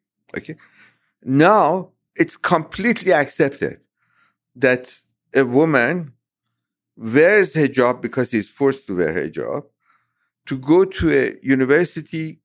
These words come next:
completely on the other side of the country. And this movement of the population,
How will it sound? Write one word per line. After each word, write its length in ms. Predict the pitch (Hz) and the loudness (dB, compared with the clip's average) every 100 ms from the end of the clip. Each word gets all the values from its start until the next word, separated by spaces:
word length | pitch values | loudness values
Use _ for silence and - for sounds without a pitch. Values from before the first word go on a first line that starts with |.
| - | -10
completely 760 | - 156 151 185 214 214 170 | -2 -2 -2 -4 -4 -2 0
on 140 | 156 147 | 0 2
the 100 | 131 | 0
other 220 | 143 143 | 2 0
side 300 | - 127 117 | 0 -2 -2
of 100 | 104 | -8
the 80 | 110 | -10
country. 480 | - 95 82 - - _ _ _ _ _ _ _ _ _ _ | -6 -8 -8 -20 -20 _ _ _ _ _ _ _ _ _ _
And 240 | 143 156 | 0 0
this 300 | 151 226 - - _ | 0 -2 -2 -20 _
movement 680 | 151 156 202 190 185 190 170 | -4 0 0 0 0 0 0
of 120 | 165 | -2
the 80 | 165 | -4
population, 1120 | - 147 - 131 127 180 - 156 135 135 | -2 -4 0 0 2 2 0 -6 -6 -8